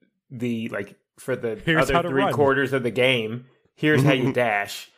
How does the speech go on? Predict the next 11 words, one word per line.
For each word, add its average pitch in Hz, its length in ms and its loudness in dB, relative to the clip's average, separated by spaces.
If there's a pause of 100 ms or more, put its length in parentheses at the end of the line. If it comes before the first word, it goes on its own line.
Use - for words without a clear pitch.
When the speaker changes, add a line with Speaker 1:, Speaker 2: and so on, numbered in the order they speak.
(220)
Speaker 1:
And 117 500 -4
also, 117 880 -4 (360)
these 135 340 0
are 127 100 2
the 117 120 -2
rules." 113 640 -6 (300)
And 117 340 0
Eason 127 420 -6
remarks, 110 540 -10 (100)
"Oh, 156 280 2
hey, 151 380 -2